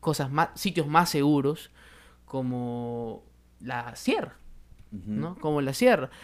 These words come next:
Speaker 1: Entonces, estas inundaciones, este, se dieron en la se-, en, en las, en la selva baja, ¿no? Y evidentemente, ¿por qué? Porque no hay cerros, no, no, no había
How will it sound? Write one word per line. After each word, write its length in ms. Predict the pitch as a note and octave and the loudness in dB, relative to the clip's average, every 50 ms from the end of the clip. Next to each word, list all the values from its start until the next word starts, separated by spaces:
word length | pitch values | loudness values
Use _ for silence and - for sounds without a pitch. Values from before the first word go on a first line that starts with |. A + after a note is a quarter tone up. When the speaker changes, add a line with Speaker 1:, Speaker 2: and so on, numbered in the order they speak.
| - - - - - | -20 -20 -20 -8 0
Speaker 1:
Entonces, 520 | - D#3 D3+ F3+ F#3+ F#3 E3+ F#3+ F#3 - - - - - - - - - | 0 2 4 6 6 6 6 4 2 2 -4 -12 -20 -20 -20 -20 -2 6
estas 300 | - A3 A#3+ A#3+ A#3+ - A#3+ | 8 8 8 8 4 4 4
inundaciones, 880 | A3+ G3+ F#3 F3+ E3+ D#3+ D#3+ - A3 A#3 A3+ G3+ F#3 G#3 - - - - - _ _ - - _ _ _ _ _ _ _ _ _ _ - - | 6 6 6 6 6 4 4 8 8 10 10 10 8 4 2 -2 -8 -18 -20 _ _ -20 -20 _ _ _ _ _ _ _ _ _ _ -6 -2
este, 960 | D#3+ D#3 D3 C3 - - D#3+ D3+ C#3+ C#3+ C#3 C#3 C#3 C#3 C3+ G#2+ - - - - _ _ _ _ _ | 0 0 0 0 0 4 6 6 8 8 6 6 4 4 2 0 -2 -8 -16 -20 _ _ _ _ _
se 180 | - - E3+ D#3 | -2 2 4 6
dieron 360 | F3 G#3+ A3 G#3+ G#3 G#3 G3 | 8 8 8 10 8 8 6
en 80 | E3+ D3+ | 6 4
la 60 | D3 | 4
se-, 160 | - D#3+ - - | 2 0 2 4
en, 300 | D3 D3 C#3+ C#3 C#3 - - | 4 4 4 4 2 0 0
en 180 | D3 C#3+ C#3+ | 2 2 4
las, 440 | C#3+ C#3+ C#3 C3 - - - - - | 2 2 2 0 -2 -6 -6 -8 -4
en 140 | - D3+ D#3 | 0 2 2
la 80 | D3 C#3 | 4 4
selva 280 | - G#3+ G#3+ F#3+ F3+ E3 | 4 4 8 8 10 12
baja, 420 | G3 G#3+ G3 - - D3+ - - - - - - - - - _ _ | 12 12 12 12 8 4 2 2 -4 -16 -20 -20 -20 -20 -20 _ _
¿no? 160 | - C3+ D#3 - | -10 -8 -4 -2
Y 100 | C#3+ D3 | 0 2
evidentemente, 680 | C#3 C#3 C#3+ D#3+ D#3 D#3 E3 D#3 D#3 D#3 D3 C#3+ D#3+ | 2 4 4 4 2 2 2 2 2 2 0 0 -2
¿por 180 | - - C3 - | -2 -4 0 2
qué? 100 | D#3+ E3+ | 2 2
Porque 240 | - - - C3+ B2+ | 2 -2 -2 0 2
no 80 | C3+ | 4
hay 60 | C#3 | 4
cerros, 520 | C3 - D#3+ D#3+ D#3 C#3 C3+ D#3 C3 - A#2 | 6 8 8 8 8 8 6 2 -2 -4 -8
no, 200 | - B2+ B2+ A#2 | -6 -6 -4 -4
no, 160 | B2+ C3+ B2+ | -4 -4 -4
no 120 | C3 C#3 C#3 | -2 -2 0
había 360 | C3+ C#3 C#3 C3+ C3 - | 0 2 2 0 0 -2